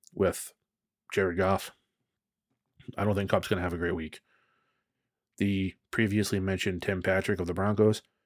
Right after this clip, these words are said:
they're facing the Patriots this week. And the Patriots offense was not great last night against the Chiefs, but that defense, that defense did a, pretty much what the Chargers did to Mahomes, and that is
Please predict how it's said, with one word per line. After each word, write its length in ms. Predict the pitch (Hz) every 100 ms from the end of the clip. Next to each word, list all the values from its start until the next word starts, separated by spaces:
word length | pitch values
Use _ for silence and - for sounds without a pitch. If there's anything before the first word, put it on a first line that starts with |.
| _ _ -
they're 80 | -
facing 280 | 156 139
the 60 | 120
Patriots 400 | - 101 - -
this 140 | -
week. 260 | - - - _ _ _ _ _ _ -
And 380 | 85 85 82 - _ _ _
the 40 |
Patriots 480 | 110 110 110 95 -
offense 440 | 98 98 98 90 -
was 160 | 95
not 280 | 95 90 80
great 200 | 90 87
last 240 | 85 85
night 280 | 104 147 160 _ -
against 240 | 90 90
the 60 | 90
Chiefs, 300 | - 104 -
but 200 | - 87
that 140 | 85
defense, 540 | 87 107 98 90 - - _ _ _ _ - _ _ _ _ _
that 140 | - 110
defense 360 | 131 135 120
did 180 | - 104
a, 140 | 101 78 69 80 98
pretty 260 | - 107 110
much 300 | 101 87 -
what 360 | 90 92 90 _ -
the 80 | -
Chargers 460 | - 117 113 101 95
did 180 | 98
to 60 | 85
Mahomes, 480 | 87 80 87 85 82
and 120 | 90
that 140 | 92
is 380 | 90 87 82 -